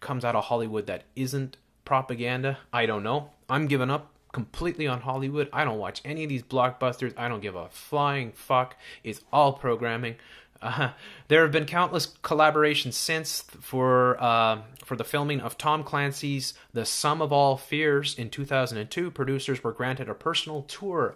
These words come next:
of the C I A headquarters, and star Ben Affleck teamed up with agency analysts to research the role.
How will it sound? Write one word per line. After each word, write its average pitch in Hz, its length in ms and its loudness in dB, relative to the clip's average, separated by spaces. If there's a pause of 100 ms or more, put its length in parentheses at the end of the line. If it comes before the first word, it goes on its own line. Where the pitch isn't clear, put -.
of 113 220 -4
the 117 80 -8
C 147 260 -4
I 127 120 0
A 127 340 -2
headquarters, 127 720 -4
and 110 240 -8
star 143 400 4 (180)
Ben 139 180 4
Affleck 156 440 2
teamed 175 320 -4
up 147 260 2
with 127 300 -2 (200)
agency 156 520 0
analysts 143 560 2
to 160 320 -4
research 143 640 -2
the 131 80 -2
role. 123 360 4